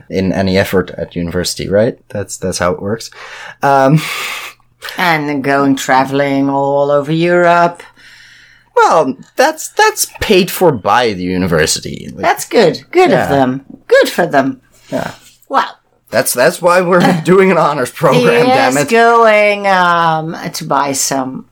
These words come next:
Speaker 2: heroin.
Speaker 1: Yeah, but he doesn't get heroin. He gets, like, these, these, uh,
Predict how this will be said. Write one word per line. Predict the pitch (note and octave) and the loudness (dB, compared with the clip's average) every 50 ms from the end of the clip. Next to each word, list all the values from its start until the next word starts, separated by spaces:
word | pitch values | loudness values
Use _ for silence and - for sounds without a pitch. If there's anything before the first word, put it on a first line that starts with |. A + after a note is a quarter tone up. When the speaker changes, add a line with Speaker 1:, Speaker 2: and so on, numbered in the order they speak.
| _ - | _ -12
Speaker 2:
heroin. | D3 E3 F3+ F#3 F#3 F3+ F3 D#3+ D3 C#3 B2+ B2+ B2 B2+ B2+ - _ _ _ _ _ _ _ _ _ _ - | -6 -4 -2 -2 -2 0 -2 -2 -2 -2 -4 -8 -10 -14 -18 -20 _ _ _ _ _ _ _ _ _ _ -2
Speaker 1:
Yeah, | C#3+ D#3+ D3+ | 0 0 0
but | B2+ C3 | 2 2
he | D3 F3+ | 2 4
doesn't | B3+ C#4 B3 F3+ A#2+ | 4 6 4 4 4
get | A2 A2 G#2+ | 2 2 0
heroin. | G2+ G#2+ A#2+ G2 F#2 F#2+ F#2 G2+ A#2+ D3+ D3 | 0 0 0 0 0 0 0 0 0 0 0
He | C#3 C#3+ B2+ | 0 0 2
gets, | C3 B2+ B2 - - - - - - | 2 2 0 0 -2 -4 -4 -4 -4
like, | A2+ A2+ F#2+ - | -4 -4 -2 -2
these, | A#2+ G#2+ G#2 G2 G#2+ | -2 -2 -2 -2 -4
these, | G2 G#2 G#2 F#2+ G2 G2+ | -6 -6 -6 -4 -2 -2
uh, | G2 G2 F#2+ | -2 -2 -2